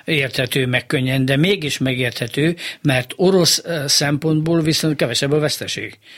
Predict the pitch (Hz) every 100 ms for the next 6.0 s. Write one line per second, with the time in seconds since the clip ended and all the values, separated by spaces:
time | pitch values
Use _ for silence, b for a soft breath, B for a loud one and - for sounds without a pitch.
0 | B - 156 - 139 139 143 143 139 143
1 | 135 131 151 139 - 135 131 127 131 -
2 | 131 131 127 127 120 - 156 127 120 -
3 | - 160 165 135 110 - 123 - - B
4 | B 139 - 131 123 - 135 139 139 131
5 | 135 127 127 120 127 127 107 104 -